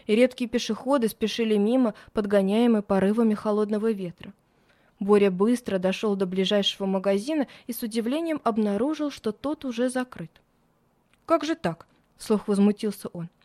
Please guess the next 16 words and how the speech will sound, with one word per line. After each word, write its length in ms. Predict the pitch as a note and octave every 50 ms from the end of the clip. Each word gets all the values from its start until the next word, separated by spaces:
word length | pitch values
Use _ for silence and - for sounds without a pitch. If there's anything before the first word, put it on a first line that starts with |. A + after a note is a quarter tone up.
| _ _ _
«Я 160 | - D4 D#4+
же 80 | D#4 E4
есть 240 | C4+ G#3 F3+ - -
хочу». 320 | - G3 - - - F#3 - _ _ _ _ _ _ - - - _ _ _
Но 100 | G3 F#3+
единственным 680 | F#3 F3+ G3 F3+ F#3 G#3 G#3 G3+ - - G#3 G3 F#3+ G3
ответом 500 | G3 F#3+ - A3+ C4+ C#4+ C#4 A3+ G#3 G3+
на 120 | G3+ G#3
его 160 | G#3 G3+ G#3
слова 420 | G#3 - - G#3 G#3 A3 C4 C#4+ -
осталась 560 | - G#3+ G#3 - - A#3+ A#3 A#3 A3+ - -
надпись 460 | A3+ A3+ B3+ C#4+ - _ C4 A#3+ -
на 80 | A#3 A3
дверях 440 | G3 G3 G#3 G#3 G#3 A3+ A#3 - -
магазина: 580 | A#3+ A#3 A3+ A#3 A3+ G#3 F3 E3 D#3+ D#3+ E3 - _ _ _ _ _ _ _ _ _ _ _
«Закрыто». 560 | - E4 F4 F4 - E3+ D#3+ - - F3 F3